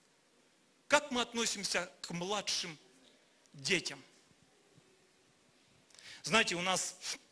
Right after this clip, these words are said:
в семье, ну, в основном говорит эти слова моя супруга нашим детям. Они, она говорит так: "Мы вас любим одинаково". И это мы повторяем периодически нашим детям,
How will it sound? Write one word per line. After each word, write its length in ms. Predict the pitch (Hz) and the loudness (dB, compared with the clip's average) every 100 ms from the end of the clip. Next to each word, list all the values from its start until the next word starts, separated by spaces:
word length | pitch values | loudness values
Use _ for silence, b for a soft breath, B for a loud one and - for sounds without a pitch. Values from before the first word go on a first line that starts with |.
| _ _ _ _ - - - - | _ _ _ _ -16 -14 -20 -6
в 60 | - | -4
семье, 480 | 180 180 214 185 147 | -2 2 4 4 0
ну, 100 | 175 | -2
в 60 | |
основном 440 | 170 190 175 185 151 | 0 -2 -4 -4 -4
говорит 380 | 151 165 165 160 | 0 2 2 0
эти 140 | 160 | -2
слова 460 | - 160 165 160 - - - - - _ - | -2 0 0 0 -2 -16 -20 -20 -20 _ -12
моя 260 | 151 160 165 | -2 2 2
супруга 460 | - - 214 165 | -2 -4 -2 -2
нашим 320 | 139 143 143 135 | -2 -4 -4 -4
детям. 280 | 139 127 147 | -6 -6 -10
Они, 260 | 147 147 B B - | -10 -10 B B -8
она 200 | 160 165 | -6 -6
говорит 380 | 151 160 156 | -2 -2 -2
так: 260 | - 143 - - B B B - | -2 -2 -4 -18 B B B -8
"Мы 340 | 180 262 359 | 6 10 12
вас 300 | 330 254 - | 10 10 6
любим 460 | 226 254 180 151 127 - - - - _ _ - _ | 8 8 8 0 -6 -18 -20 -20 -20 _ _ -20 _
одинаково". 1000 | - 190 185 240 254 269 262 196 160 131 - - - - - - - - - - - _ - - B B | 6 6 8 8 12 10 10 8 8 0 -10 -20 -20 -20 -20 -20 -20 -20 -20 -20 -20 _ -20 -20 B B
И 80 | 240 | 10
это 260 | 262 311 | 12 12
мы 140 | 311 311 | 8 10
повторяем 880 | 302 277 285 269 269 302 285 175 127 - - - - | 10 10 12 12 12 12 12 10 2 -12 -20 -20 4
периодически 880 | 240 262 254 247 285 277 247 - 170 | 8 12 12 12 8 6 6 2 4
нашим 420 | 196 254 - 233 | 6 6 6 4
детям, 360 | 202 269 170 | 6 6 4